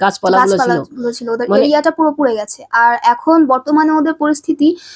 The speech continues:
Speaker 2: ওদের কিছুই নেই। ওরা যেই এক কাপড়ে বের হয়ে গিয়েছিল সেটা ছাড়া এখন আর ওদের কিছুই নেই।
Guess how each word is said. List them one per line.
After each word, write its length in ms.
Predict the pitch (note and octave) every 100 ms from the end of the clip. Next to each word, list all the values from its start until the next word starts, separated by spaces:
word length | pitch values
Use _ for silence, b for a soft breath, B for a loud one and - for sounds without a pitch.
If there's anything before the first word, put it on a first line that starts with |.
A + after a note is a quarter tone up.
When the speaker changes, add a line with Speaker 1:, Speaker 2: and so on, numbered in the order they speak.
| B B B B
Speaker 2:
ওদের 180 | F4 F#4
কিছুই 300 | F#4 G4 F4+
নেই। 200 | A#3 A3
ওরা 480 | B3 C#4 D4+ D4+ C#4+
যেই 300 | B3 C4+ C4
এক 180 | B3 B3+
কাপড়ে 300 | D4 E4 E4
বের 260 | B3+ C#4 C#4+
হয়ে 180 | D#4+ E4
গিয়েছিল 440 | E4+ E4+ F4 A3+
সেটা 300 | A3 C#4+ C#4+
ছাড়া 280 | D#4+ D#4 D4+
এখন 220 | D4 D#4
আর 100 | D4+
ওদের 200 | D4 D4+
কিছুই 360 | D#4 C#4+ D#4+ A#3
নেই। 200 | F#3